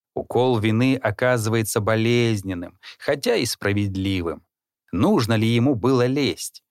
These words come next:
Вокруг достаточно уродов, таких как Уэбер,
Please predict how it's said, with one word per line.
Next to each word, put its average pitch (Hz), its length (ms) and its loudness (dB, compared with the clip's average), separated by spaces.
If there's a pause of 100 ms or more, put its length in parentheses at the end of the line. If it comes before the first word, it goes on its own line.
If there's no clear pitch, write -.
(200)
Вокруг 117 460 0
достаточно 135 760 0
уродов, 117 640 0 (140)
таких 101 380 -4
как 117 260 -2
Уэбер, 117 540 0